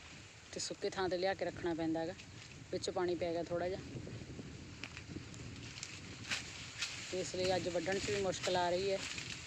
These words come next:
ਤੇ ਮੈਂ ਤਾਂ ਕਿਹਾ ਸੀ ਵੀ ਚਲੋ ਰਹਿਣ ਦਿਓ, ਨਹੀਂ ਵੱਢਦੇ, ਕੱਲ੍ਹ ਨੂੰ ਵੱਢ ਲਵਾਂਗੇ। ਪਰ ਸਰਦਾਰ ਜੀ ਕਹਿੰਦੇ ਨਹੀਂ ਵੀ ਪਸ਼ੂਆਂ ਨੂੰ ਫਿਰ ਐਂ ਮੁਸ਼ਕਿਲ ਹੈਗਾ, ਇੱਕ ਦਿਨ ਵਿੱਚ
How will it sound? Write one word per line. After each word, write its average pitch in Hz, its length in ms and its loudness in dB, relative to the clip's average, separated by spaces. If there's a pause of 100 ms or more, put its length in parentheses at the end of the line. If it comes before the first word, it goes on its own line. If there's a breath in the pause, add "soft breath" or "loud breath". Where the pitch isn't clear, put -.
(300)
ਤੇ 202 80 4
ਮੈਂ 196 180 6
ਤਾਂ 208 100 2
ਕਿਹਾ 202 180 6
ਸੀ 208 140 2
ਵੀ 202 60 0
ਚਲੋ 190 260 6
ਰਹਿਣ 185 260 6
ਦਿਓ, 196 160 4 (420)
ਨਹੀਂ 185 200 4
ਵੱਢਦੇ, 190 280 4
ਕੱਲ੍ਹ 180 200 4
ਨੂੰ 196 100 2
ਵੱਢ 180 180 4
ਲਵਾਂਗੇ। 196 400 4 (1900)
ਪਰ 196 80 4
ਸਰਦਾਰ 185 380 4
ਜੀ 170 140 4
ਕਹਿੰਦੇ 196 280 4
ਨਹੀਂ 202 120 4
ਵੀ 208 140 4
ਪਸ਼ੂਆਂ 185 360 4
ਨੂੰ 185 140 6
ਫਿਰ 180 120 6
ਐਂ 175 340 6 (240)
ਮੁਸ਼ਕਿਲ 180 420 4
ਹੈਗਾ, 175 200 4 (840)
ਇੱਕ 185 160 0
ਦਿਨ 185 160 6
ਵਿੱਚ 175 260 2